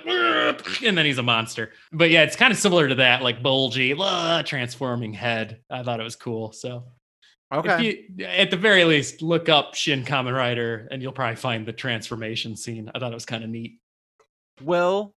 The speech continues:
Speaker 2: do.
Speaker 1: So thanks for the recommendation, Ethan.
Speaker 2: Yeah, Ethan, you rock. Write us again, please. And keep coming back. We appreciate you.
Speaker 1: Yeah, we love it.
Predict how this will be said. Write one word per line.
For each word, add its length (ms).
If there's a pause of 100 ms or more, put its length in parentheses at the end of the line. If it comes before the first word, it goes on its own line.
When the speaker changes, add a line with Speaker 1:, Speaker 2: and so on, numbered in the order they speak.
(180)
Speaker 2:
do. 480 (120)
Speaker 1:
So 140
thanks 400
for 100
the 80
recommendation, 680
Ethan. 300 (520)
Speaker 2:
Yeah, 200
Ethan, 340
you 100
rock. 440 (220)
Write 180
us 120
again, 300
please. 520 (460)
And 640 (600)
keep 200
coming 240
back. 460 (140)
We 80
appreciate 560
you. 280 (680)
Speaker 1:
Yeah, 600
we 140
love 400
it. 340